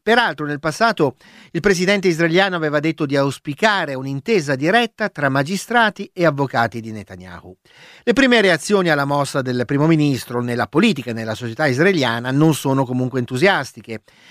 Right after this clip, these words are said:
C'è imbarazzo tra i suoi alleati. Yair Lapid fa notare che non può esserci perdono se non c'è prima ammissione di colpa, e diverse centinaia di persone hanno manifestato ieri fuori dell'abitazione di Herzog a Tel Aviv,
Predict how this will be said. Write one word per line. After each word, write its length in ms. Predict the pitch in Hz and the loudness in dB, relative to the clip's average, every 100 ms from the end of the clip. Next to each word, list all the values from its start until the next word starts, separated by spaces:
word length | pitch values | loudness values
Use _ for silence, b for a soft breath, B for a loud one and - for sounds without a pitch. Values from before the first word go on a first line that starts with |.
| B | B
C'è 160 | - 202 | -2 0
imbarazzo 760 | 170 151 147 160 180 165 - 127 | 0 0 2 4 2 -2 -6 -6
tra 140 | 127 | -6
i 60 | 123 | -4
suoi 200 | 147 151 | 0 2
alleati. 580 | 160 240 247 185 131 - B B - | 2 2 2 0 -6 -8 B B 2
Yair 360 | 165 202 202 | 4 4 4
Lapid 500 | 180 156 233 233 160 - | 2 0 0 -2 -2 -4
fa 160 | 139 | -4
notare 460 | 135 131 233 190 139 | -2 0 0 0 -4
che 180 | 156 160 | -8 -4
non 180 | 208 254 | -2 0
può 140 | 226 | 2
esserci 380 | 214 160 151 143 | 2 0 -4 -2
perdono 540 | 139 139 214 175 110 101 | -2 0 2 0 -2 -10
se 140 | 139 | -8
non 120 | 131 | -6
c'è 120 | 135 | -4
prima 240 | 123 160 147 | 0 2 2
ammissione 460 | 131 123 165 143 | 0 -2 0 0
di 100 | 135 | -2
colpa, 440 | 131 262 240 151 123 b b b | 2 2 2 -2 -4 b b b
e 160 | - 156 | -4 0
diverse 560 | 147 180 214 175 - 127 | 2 4 2 0 -6 -8
centinaia 540 | 135 123 139 170 135 | -8 -6 -2 0 0
di 100 | 120 | -4
persone 580 | 202 214 - 113 113 160 | -4 -4 -4 -6 -6 -6
hanno 180 | 185 165 | 0 2
manifestato 640 | 160 165 170 156 190 170 | 4 2 0 0 0 2
ieri 400 | 175 220 226 214 | 2 2 2 0
fuori 560 | 170 - 175 185 185 175 | -6 -2 2 4 2 0
dell'abitazione 840 | 156 147 131 143 131 - 151 147 | 0 0 0 -2 -4 0 0 0
di 140 | 151 131 | -2 0
Herzog 460 | 127 123 - 131 | 0 0 -2 -4
a 60 | 123 | -4
Tel 160 | 123 120 | -2 -2
Aviv, 380 | 156 180 113 | 2 2 0